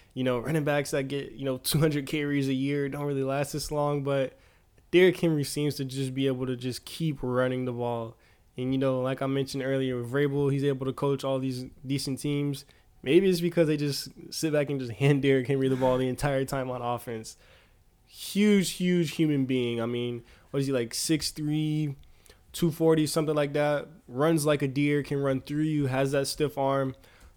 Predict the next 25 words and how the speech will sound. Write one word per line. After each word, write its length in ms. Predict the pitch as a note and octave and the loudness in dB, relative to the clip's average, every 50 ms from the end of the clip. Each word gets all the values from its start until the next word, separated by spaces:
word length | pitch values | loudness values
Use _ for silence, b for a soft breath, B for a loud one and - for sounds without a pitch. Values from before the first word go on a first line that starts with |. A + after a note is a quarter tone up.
| - - | -12 0
Probably, 640 | - D#3+ D#3+ D#3+ D#3+ D#3+ D#3+ D#3+ D#3 D#3 D3 C#3+ - _ _ - - - _ _ _ _ _ _ _ _ _ _ _ - | 4 6 6 6 6 4 2 0 0 -2 -4 -6 -10 _ _ -20 -20 -20 _ _ _ _ _ _ _ _ _ _ _ -2
I 40 | C#3 | 0
mean, 140 | C#3+ C#3 | 2 4
arguably 440 | C3 C3+ D3+ D3+ D3+ D3+ D3 D3 C#3+ | 4 4 4 4 4 2 2 2 0
the 80 | C3+ C3+ | 0 0
best 300 | B2+ C#3+ C#3 C3+ B2+ - | 0 2 0 0 0 -2
just 260 | C#3 C3+ B2 A2 - | -2 -4 -4 -4 -2
downhill 760 | - C3+ C3+ C#3 C#3 C3+ C3+ B2+ A#2+ B2+ C#3+ C#3 C3+ C3 B2+ | 0 0 2 2 2 2 0 0 0 0 0 2 2 0 0
runner 440 | A#2+ B2+ B2+ B2+ B2+ B2 B2 A#2+ - - - _ _ | 0 0 0 0 0 -2 -4 -6 -8 -12 -18 _ _
in 120 | D3 D3 C#3 | -2 0 0
the 80 | C3+ | 0
league, 480 | B2+ B2 B2 B2 B2 B2 B2 B2 A#2+ b b b b b b b _ C#3 | 0 0 -2 -4 -2 -4 -4 -6 -8 b b b b b b b _ 0
once 180 | D3 D#3+ D#3+ | 0 2 2
he 100 | E3+ E3 | 2 2
gets 180 | D3 D#3 D3+ - | 2 2 0 0
to 100 | - D3+ | 0 0
that 140 | D3 C3+ B2+ | 0 0 0
second 400 | - - D3 C3+ - C#3 C3 B2+ | 0 -2 -4 -4 -2 -2 -2 0
level, 320 | C3 C3 C3 C3+ C3+ C3+ | 0 0 0 0 0 -2
D 260 | A#2+ A2+ B2+ C#3 C#3 | -2 -2 -4 -4 -2
Bs 340 | B2+ C3+ C#3 C3+ B2 A#2 A2 | -2 -2 -2 -4 -4 -6 -2
don't 240 | G#2+ B2+ B2+ B2 B2+ | 0 0 0 2 0
wanna 180 | B2+ B2+ B2 A#2 | 0 -2 -2 -2
tackle 380 | - - B2+ B2+ C3 C#3+ C#3 | -4 -4 -4 -2 -2 -2 -2
him. 280 | C3 C3+ C3+ C3+ C3 C3 | -2 -2 -4 -4 -6 -6